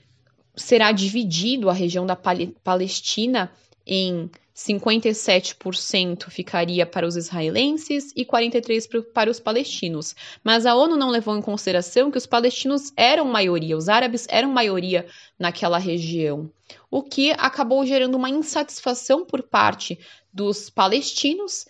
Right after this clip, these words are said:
já que eles estavam ocupando há mais tempo aquele, aquele território, aquela região,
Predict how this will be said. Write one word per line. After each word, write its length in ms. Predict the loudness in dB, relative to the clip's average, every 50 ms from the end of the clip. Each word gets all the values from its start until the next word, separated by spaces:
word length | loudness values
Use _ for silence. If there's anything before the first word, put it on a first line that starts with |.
| _ _ _ -8
já 280 | -2 2 2 2 2
que 420 | 2 -2 -4 -2 0 0 -2 -2 0
eles 300 | 0 0 0 2 -2 -2
estavam 540 | -4 -6 -6 0 0 2 2 2 2 0 -2
ocupando 760 | -2 -2 -4 -4 0 2 2 2 2 2 0 -2 -4 -4 -6 -4
há 140 | -2 0 0
mais 340 | 2 2 0 0 -2 -6 -4
tempo 400 | 0 0 0 0 0 -2 -2 -2
aquele, 380 | -2 0 -4 -4 -4 -4 -4
aquele 400 | -6 -6 -6 -6 -6 -6 -6 -8
território, 720 | -6 -6 -6 -6 -6 -8 -4 0 2 2 2 2 0 -2 -6 -10 -20 -20 _ -6
aquela 380 | -6 -4 -2 0 0 0 0 2
região, 640 | 2 0 0 0 -2 -2 0 0 0 0 0 -4